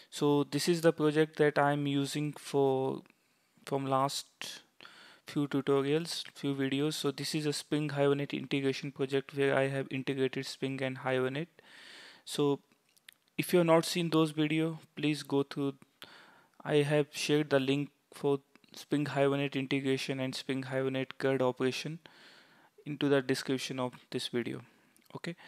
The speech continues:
so this project I have created from those videos, and here I have configured Hibernate with the Spring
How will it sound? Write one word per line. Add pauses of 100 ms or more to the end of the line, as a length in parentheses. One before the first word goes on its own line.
(180)
so
this
project
I
have
created
from
those
videos,
and (200)
here
I
have
configured (1300)
Hibernate
with
the
Spring